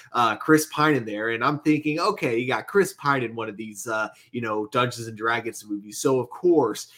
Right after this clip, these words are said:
you're gonna have him play, like, a warrior, right? Or if he's playing, like, a thief of some sort, you're gonna have him be something really badass, right?" Nope, he's a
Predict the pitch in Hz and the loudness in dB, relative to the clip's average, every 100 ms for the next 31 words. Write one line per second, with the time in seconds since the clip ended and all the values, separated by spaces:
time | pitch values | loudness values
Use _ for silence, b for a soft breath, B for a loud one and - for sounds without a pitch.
0 | - 135 143 135 131 135 135 131 - 135 | -4 0 0 0 0 0 0 -6 -4 0
1 | 127 123 117 110 104 - 110 107 156 170 | 0 0 -2 -2 -6 -10 -10 0 2 2
2 | 117 101 98 113 127 127 - - 147 131 | 0 -4 -4 0 0 -2 -6 4 6 6
3 | 117 120 - 143 135 123 120 120 - 131 | 2 -6 -2 0 0 -2 -4 -4 -4 0
4 | 127 123 110 - 117 - 123 120 117 117 | 0 -2 -8 -6 -6 -4 -2 0 -2 -4
5 | 120 120 - 117 113 107 120 107 135 127 | -4 -2 -2 -4 -4 -8 -8 -2 0 0
6 | 120 104 101 131 123 107 110 123 131 110 | -4 -14 -4 -2 0 -2 -2 0 -2 -2
7 | 123 127 139 - B 139 117 131 165 180 | 2 4 4 -2 B -16 -6 6 6 6
8 | - _ 151 160 135 | -2 _ 2 4 2